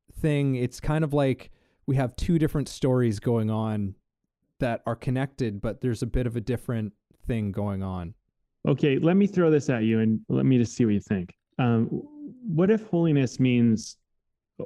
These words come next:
Speaker 2: or something that we could maybe, um, play with is, like, what if it means vulnerability?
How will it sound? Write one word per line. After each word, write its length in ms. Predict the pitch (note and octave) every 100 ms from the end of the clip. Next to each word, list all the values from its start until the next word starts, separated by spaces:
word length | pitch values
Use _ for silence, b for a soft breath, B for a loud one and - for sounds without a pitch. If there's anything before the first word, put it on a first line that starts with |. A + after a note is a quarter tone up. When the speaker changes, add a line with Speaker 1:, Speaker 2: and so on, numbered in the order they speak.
| - -
Speaker 2:
or 180 | C3
something 360 | A#2+ D#3 D3 C#3+
that 120 | B2
we 100 | A#2+
could 140 | A2+ A#2
maybe, 480 | A#2+ A2+ A2+ - - -
um, 340 | A2 G2+ F#2 - _ -
play 180 | B2 A2+
with 220 | G#2+ -
is, 160 | C3 A2+
like, 140 | A#2+
what 120 | C3+
if 120 | F3 F3
it 80 |
means 260 | C#3 C3+ A#2+
vulnerability? 840 | A#2+ A2+ G#2 G2 G2+ F#2+ F2 -